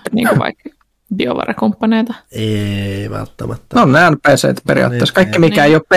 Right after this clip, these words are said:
Speaker 3: C:tä, on N P C:tä.
Speaker 1: Niin kai.
Speaker 3: Sillä tavalla voi laskea, että, että ehkä viime vuosilta se on sitten Kim Kitsuragi, sanotaan näin.
Speaker 1: Mm.
Speaker 2: Se, se on aika vahva vastaus kyllä.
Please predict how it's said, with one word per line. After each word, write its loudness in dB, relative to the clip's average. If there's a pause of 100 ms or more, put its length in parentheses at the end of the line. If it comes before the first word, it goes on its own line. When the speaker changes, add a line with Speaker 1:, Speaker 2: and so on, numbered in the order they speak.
(120)
Speaker 3:
C:tä, 0
on 2
N 0
P -8
C:tä. -6 (960)
Speaker 1:
Niin 0
kai. 2 (380)
Speaker 3:
Sillä 0
tavalla -2
voi 0
laskea, -4
että, -8
että -10 (1000)
ehkä -2
viime 4
vuosilta 2
se -2
on 0
sitten -12
Kim 2
Kitsuragi, -4
sanotaan -8
näin. -12 (840)
Speaker 1:
Mm. -2
Speaker 2:
Se, 0
se -2
on -2
aika -4
vahva -6
vastaus -12
kyllä. -14